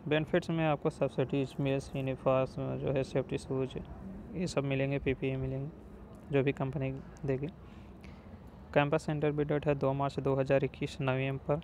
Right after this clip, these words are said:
गव-, इंटरव्यू एड्रेस है गवर्नमेंट आईटीआई मंडी नियर पंडाल ग्राउंड मंडी, हिमाचल प्रदेश।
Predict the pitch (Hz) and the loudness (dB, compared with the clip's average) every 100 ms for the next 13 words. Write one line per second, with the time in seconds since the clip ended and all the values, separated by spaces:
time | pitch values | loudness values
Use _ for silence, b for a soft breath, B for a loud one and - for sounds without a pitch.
0 | - - B B B B B - - - | -6 -16 B B B B B -16 -10 2
1 | 135 131 127 127 135 156 160 160 151 151 | 6 8 6 4 4 4 6 6 6 4
2 | 156 143 143 151 151 147 147 143 135 143 | 6 6 6 4 4 4 4 4 2 2
3 | 156 139 147 - 143 139 143 135 139 139 | 2 2 0 2 0 4 2 2 2 2
4 | 208 175 139 131 143 202 151 139 127 - | 2 2 2 2 0 0 2 2 2 2
5 | 143 147 143 202 | 2 4 4 2